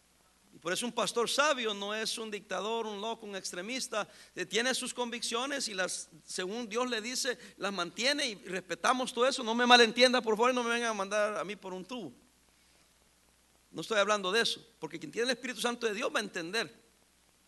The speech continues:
y va a saber si esto es nomás un capricho o es algo que sí se debe hacer, porque debe haber cierto orden. Tampoco estamos hablando de desorden. Y yo respeto, yo voy, yo voy a muchas iglesias y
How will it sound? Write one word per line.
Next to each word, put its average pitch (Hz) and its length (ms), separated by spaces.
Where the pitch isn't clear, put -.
y 170 80
va 190 100
a 208 40
saber 208 380
si - 120
esto 214 380
es 202 220
nomás 202 280
un 208 80
capricho 220 600
o 170 220
es 180 160
algo 202 160
que 180 100
sí 214 140
se 202 120
debe 180 180
hacer, 202 200
porque 190 140
debe 180 140
haber 185 160
cierto 175 320
orden. 277 340
Tampoco 170 220
estamos 233 220
hablando 220 260
de 196 80
desorden. 285 460
Y 165 60
yo 214 100
respeto, 254 500
yo 208 100
voy, 262 280
yo 240 140
voy 285 100
a 226 60
muchas 240 480
iglesias 208 440
y 180 160